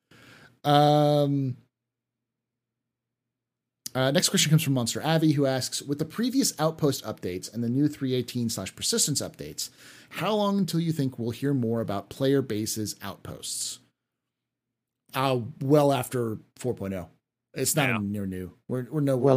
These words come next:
Speaker 1: near
Speaker 3: after.
Speaker 1: close.
Speaker 3: Well after the Pioneers put into production, maybe?
Speaker 1: Yeah, 'cause
Speaker 2: Yeah.
Speaker 1: we don't, yeah, that's the other
Speaker 3: Or,
Speaker 1: thing. We,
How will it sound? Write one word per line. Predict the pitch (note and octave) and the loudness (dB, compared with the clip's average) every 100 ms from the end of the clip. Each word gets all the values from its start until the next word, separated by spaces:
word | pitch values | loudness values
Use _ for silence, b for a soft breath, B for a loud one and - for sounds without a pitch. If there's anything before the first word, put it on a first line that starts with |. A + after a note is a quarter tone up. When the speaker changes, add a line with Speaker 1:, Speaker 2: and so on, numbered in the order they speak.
| A#2+ | 8
Speaker 1:
near | |
Speaker 3:
after. | A2+ - F#2 | 6 2 -6
Speaker 1:
close. | F2+ - - _ _ _ _ _ | -6 -12 -16 _ _ _ _ _
Speaker 3:
Well | C3 C3 | 0 4
after | A#2 - G#2 | 4 2 -6
the | G#2 | -8
Pioneers | G#2 F#2+ F#2+ G#2 G2+ | -8 -8 -6 -8 -8
put | C3+ | -10
into | A#2 A2 | -10 -12
production, | - B2 - - C3+ | -14 -14 -16 -16 -14
maybe? | D3+ - _ _ _ - | -14 -18 _ _ _ -14
Speaker 1:
Yeah, | G2+ F2+ | -12 -8
'cause | G#2 | -4
Speaker 2:
Yeah. | A2+ | 2
Speaker 1:
we | |
don't, | E3 D#3+ | 4 4
yeah, | D3+ G2+ | 0 -4
that's | C3 C#3 | -4 2
the | C#3+ | 4
other | C#3+ | 6
Speaker 3:
Or, | B2+ | 6
Speaker 1:
thing. | |
We, | A2+ | 4